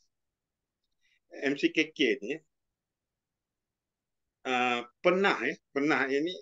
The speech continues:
sama ada dia punya, dalam dia punya joke ataupun dia punya,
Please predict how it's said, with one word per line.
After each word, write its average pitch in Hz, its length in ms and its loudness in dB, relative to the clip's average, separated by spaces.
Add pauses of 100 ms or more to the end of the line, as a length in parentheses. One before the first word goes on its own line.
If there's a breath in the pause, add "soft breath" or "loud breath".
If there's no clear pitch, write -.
(160)
sama 143 400 -2
ada 143 240 4
dia 135 240 4
punya, 127 320 0
dalam 127 320 2
dia 120 160 2
punya 123 320 -4
joke 139 400 2
ataupun 113 480 -8
dia 110 80 0
punya, 107 320 -6